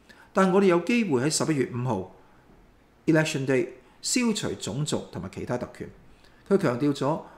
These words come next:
科技億萬富翁呢，Elon Musk 同埋草根活動家 Charlie Kirk 為咗推動投票所做嘅實地嘅努力，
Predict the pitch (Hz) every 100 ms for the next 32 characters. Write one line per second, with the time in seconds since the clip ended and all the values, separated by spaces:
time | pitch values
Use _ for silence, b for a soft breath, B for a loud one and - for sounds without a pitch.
0 | B B - 247 226 151 180 202 147 120
1 | 117 139 156 170 185 185 - 175 170 160
2 | 143 - - - 113 104 - 143 185 165
3 | 135 123 123 147 143 B B B - 156
4 | 151 147 160 139 - B B B 147 180
5 | 196 226 220 208 131 127 123 - _ -
6 | 101 113 131 123 - 151 107 104 110 -
7 | 101 - _ _ - 117 104 110 101 107